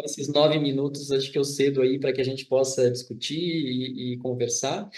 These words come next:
Agradeço novamente a oportunidade e tô aqui à disposição pra, pra gente debater o assunto. Obrigado.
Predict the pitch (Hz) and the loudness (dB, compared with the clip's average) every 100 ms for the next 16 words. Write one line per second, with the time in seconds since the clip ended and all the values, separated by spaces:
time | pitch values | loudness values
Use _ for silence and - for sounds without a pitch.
0 | - - 139 151 139 147 147 147 147 139 | -16 -4 0 0 0 -2 0 0 0 -2
1 | 139 139 127 131 135 123 120 131 156 170 | -2 -2 -2 -4 -2 -2 0 0 -2 -4
2 | - 143 156 151 151 147 143 143 139 139 | -4 -6 -6 -2 -2 -2 -4 -4 -6 -4
3 | - 135 131 131 143 143 135 131 135 131 | -4 -4 -4 -4 -2 0 0 0 -2 -2
4 | 127 127 139 127 131 139 131 - - - | -2 -2 -2 0 2 2 2 2 -2 -10
5 | - - _ _ _ - 127 127 - | -20 -20 _ _ _ -4 -2 -2 -4